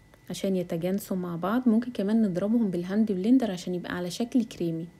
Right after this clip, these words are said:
لكن انا كنت بس مستعجلة، فبديكي بس الفكرة كده. خلاص، طيب، هنحتاج تلات حبات، آه، من فيتامين اي،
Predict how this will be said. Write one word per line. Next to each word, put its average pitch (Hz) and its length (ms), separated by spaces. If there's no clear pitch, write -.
لكن 180 200
انا 214 100
كنت 233 220
بس 208 220
مستعجلة، 196 680
فبديكي 214 880
بس 202 240
الفكرة 165 540
كده. 269 180
خلاص، 226 420
طيب، 180 360
هنحتاج 240 720
تلات 208 280
حبات، 208 600
آه، 180 640
من 226 500
فيتامين 202 520
اي، 160 160